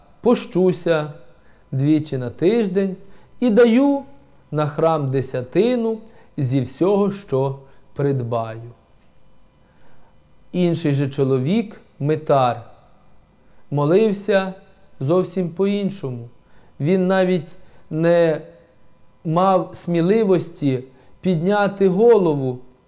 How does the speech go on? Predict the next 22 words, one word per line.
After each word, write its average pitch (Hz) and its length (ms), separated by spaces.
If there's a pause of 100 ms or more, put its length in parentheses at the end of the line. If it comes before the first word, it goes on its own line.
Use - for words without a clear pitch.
(220)
чи 165 280 (120)
очі 175 460
до 147 180
неба, 170 520 (400)
а, 151 140
опустивши 139 760
низько 123 520 (800)
голову, 175 600 (340)
говорив: 135 680 (640)
«Боже, 147 720 (500)
будь 156 340
милостивий 202 1120
до 123 180
мене, 143 440 (220)
грішника». 120 760 (400)
І 151 260
в - 200
цей 123 220
час 185 460 (260)
бив 180 280
себе 180 420 (260)
кулаком 127 600